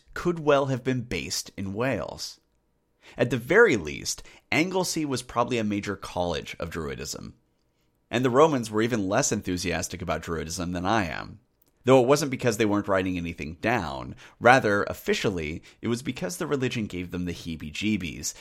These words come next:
and they alleged that the Druids committed human sacrifice. But chances are, unofficially, it was because the Druids were organizing quite a bit of resistance against Roman expansion, and that ticked the emperor off.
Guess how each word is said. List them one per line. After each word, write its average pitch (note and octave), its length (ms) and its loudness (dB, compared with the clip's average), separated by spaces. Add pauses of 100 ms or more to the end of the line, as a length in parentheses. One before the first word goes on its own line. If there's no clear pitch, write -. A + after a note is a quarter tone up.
and G2+ 160 -2
they G2+ 60 2
alleged G#2 420 0
that F#2+ 160 0
the F#2+ 80 -4
Druids F2+ 400 -4
committed E2 380 -6
human C2 260 -10
sacrifice. - 840 -4 (640)
But B2+ 100 2
chances D3 460 2
are, A2 420 6
unofficially, E2 880 0 (240)
it A2 60 -4
was A#2+ 120 0
because C#3 320 0
the B2 80 2
Druids G2 380 0
were - 160 -4
organizing F2+ 600 -2
quite G#2+ 200 2
a F#2+ 60 2
bit E2 140 -2
of D#2 100 -8
resistance E2+ 560 -4
against D#2+ 320 -8
Roman D2 260 -4
expansion, D#2+ 760 -8 (360)
and F#2 160 -2
that F#2 200 -2
ticked - 260 -6
the D#2 120 -6
emperor A#1+ 360 -6
off. - 380 -8